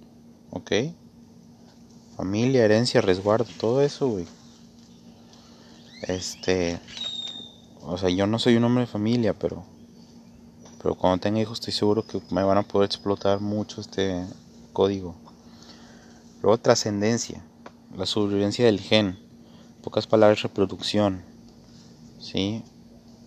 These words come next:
Inconscientemente a mí me gusta una chava porque tiene las caderas anchas.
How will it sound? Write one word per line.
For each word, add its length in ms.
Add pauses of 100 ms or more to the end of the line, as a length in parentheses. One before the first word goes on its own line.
(500)
Inconscientemente 1080
a 80
mí 120
me 200
gusta 260
una 160
chava 320
porque 300
tiene 260
las 160
caderas 360
anchas. 560